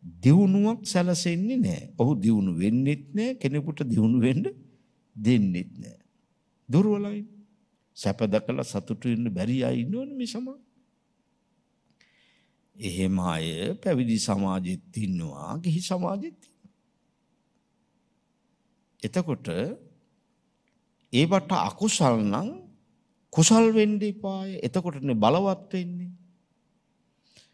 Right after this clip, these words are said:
අකුසල් කුසල් කරගත්තාම අලෝභ, අදෝස,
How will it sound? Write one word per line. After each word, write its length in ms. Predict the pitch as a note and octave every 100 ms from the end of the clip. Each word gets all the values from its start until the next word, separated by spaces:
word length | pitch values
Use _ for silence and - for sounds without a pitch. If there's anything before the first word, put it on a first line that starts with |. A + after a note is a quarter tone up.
| _ _ _ _ -
අකුසල් 560 | - - A3 - A3 G3+
කුසල් 440 | F#3+ - - G3+ G#3+
කරගත්තාම 1080 | G#3 F#3 D#3+ C#3 A#2+ A#2 - - E3+ F#3 B2 F#2+ F2+ - F3 A#3+ - _ _ _ -
අලෝභ, 680 | F#2+ G#2+ A#2 A#2 B2 A#2+ D#3 C4+ - - - _ _ _ _
අදෝස, 580 | A2 A2+ D#3 G#3+ A#2 G2